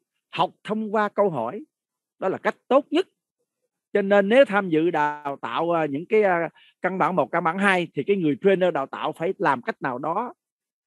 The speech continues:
mà có những bộ câu hỏi để mọi người cùng phải giải đáp, tự giải đáp, thì đó là cách đào tạo hay nhất. Rồi. Cho nên ta có thể kết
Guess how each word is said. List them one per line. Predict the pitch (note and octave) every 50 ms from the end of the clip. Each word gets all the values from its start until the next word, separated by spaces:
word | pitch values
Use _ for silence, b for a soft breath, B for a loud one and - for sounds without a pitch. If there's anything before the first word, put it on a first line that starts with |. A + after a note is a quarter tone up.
| _
mà | - C3 D3 D#3 D3+ D3 C#3+ C3+ B2+ A#2 A2 A#2+ - _ _ _ _
có | - A3+
những | A#3 A3 G#3+ G3+ E3
bộ | A#2 B2+ B2 -
câu | E3 F3
hỏi | D#3+ C3+ A#2+ G#2 C3+ F3+
để | F#3 D3 C3 D#3
mọi | E3 C#3 B2 B2+ D3
người | D3 C#3 C3 B2 A2+ -
cùng | - D#3 C#3 B2 A2+ G#2
phải | - G#2+ F#2+ A2 C#3+ F3+ G3+ A3 D#4+ - _ _ _ _ _ _ _ _
giải | - - A#2 C#3+
đáp, | E3 F#3+ F#3+ A3 - _ _ _ _ -
tự | C#3 C#3 D3 E3
giải | D#3+ D3 C#3 E3+
đáp, | F3+ F#3+ G#3 A#3 - _ _ _ _ _ _ _ _
thì | - B2 B2 A#2+ A#2+
đó | B2+ D3+ F#3
là | E3+ B2
cách | B2 - G3 - _
đào | B2+ A#2 A2
tạo | - A#2 A#2 A#2
hay | C3 C3+
nhất. | C3+ E3 A#3+ - _ _ _ _ _ _ _ _ _ -
Rồi. | C3+ C#3 C3 A#2+ G#2+ G2 F#2+ F#2+ _ _ _ _ _ _ _ _ _ _ _ _ _ _ _ _ _ _ - _ _ _ _ _ _ _ _ _ _ _ _ -
Cho | F#3 F#3+
nên | G3 G3 F#3+ F#3 E3+
ta | - F#3 F3+ F3+ F3+
có | - G3
thể | D#3+ A#2 B2+
kết | D3 - A#3 A#3+